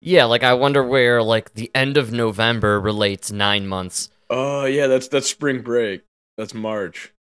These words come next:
Speaker 1: There you go. Spring is,
Speaker 2: Yeah.
Speaker 1: yeah, everyone's,
Speaker 2: Good
Speaker 1: uh,
Speaker 2: call, Frank.
Speaker 1: there it is.
Speaker 2: Love is in the air.
Speaker 1: Yeah, that's right.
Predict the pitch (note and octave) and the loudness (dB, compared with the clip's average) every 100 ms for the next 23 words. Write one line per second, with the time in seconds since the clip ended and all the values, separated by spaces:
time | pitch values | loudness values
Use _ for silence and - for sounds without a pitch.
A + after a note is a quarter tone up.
0 | _ _ _ G2 F2 F2 G#2 F#2+ _ _ | _ _ _ -8 -8 -4 -6 -6 _ _
1 | - - A#2 A#2 A#2 A2+ A2 A2 C#3 G2+ | -16 -4 -2 0 0 -2 -2 -2 -2 -4
2 | _ - G2 G#2+ G#2+ G2+ G#2+ G#2 G#2 A2 | _ -12 -6 -4 -4 -2 0 0 0 -2
3 | G#2 G#2+ G#2 G2+ _ - G2+ A2 C#3+ G3+ | -4 -8 -10 -12 _ -10 -6 -2 -2 -2
4 | - - _ _ _ G2 A2 A#2 A#2 B2 | -8 -18 _ _ _ -6 -6 -6 -8 -6
5 | B2 B2 C3 C3 C3 B2+ _ G#2 G#2+ F3 | -4 -2 0 -2 -8 -14 _ -2 2 2
6 | G#3 A#2 F#2 E2+ F#2 _ _ _ _ _ | 2 0 -2 -4 -16 _ _ _ _ _
7 | _ _ _ _ F#2+ G2 A2 A#2 E3 G#3 | _ _ _ _ -10 -8 -4 -2 -2 -6
8 | - - | -12 -20